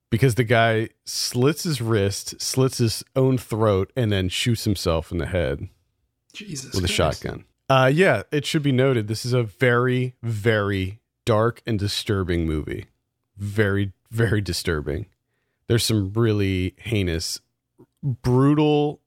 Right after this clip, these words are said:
Speaker 1: grisly, realistic violence that happens in this movie. So the lead, the original lead singer kills himself. They find this new guy to be the, the bass player, and he believes in Mayhem so much that he starts,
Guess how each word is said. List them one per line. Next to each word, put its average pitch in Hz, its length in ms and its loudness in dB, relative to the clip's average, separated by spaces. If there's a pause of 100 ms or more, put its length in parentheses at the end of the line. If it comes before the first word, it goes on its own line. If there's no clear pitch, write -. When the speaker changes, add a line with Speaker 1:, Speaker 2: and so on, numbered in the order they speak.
(180)
Speaker 1:
grisly, 120 580 2
realistic 107 640 0
violence 82 600 -4
that 78 120 -6
happens - 500 -4
in 85 60 -8
this - 180 -8
movie. 98 440 -8 (400)
So 127 340 4
the 120 100 0
lead, 135 260 2 (100)
the 123 160 4
original 127 300 0
lead 120 180 0
singer 123 260 0
kills 139 280 0
himself. 127 380 0
They 123 120 0
find 190 240 0
this 135 120 0
new 123 200 4
guy 98 560 0 (480)
to - 100 -6
be 110 180 2
the, 95 160 0 (200)
the 107 80 2
bass 110 340 0
player, 82 600 -4 (100)
and 101 640 0 (560)
he 175 800 0 (880)
believes 131 680 2
in 117 640 0
Mayhem 110 500 2
so 135 260 2
much 113 380 -2
that 104 160 -2
he 110 480 -2
starts, 101 540 -2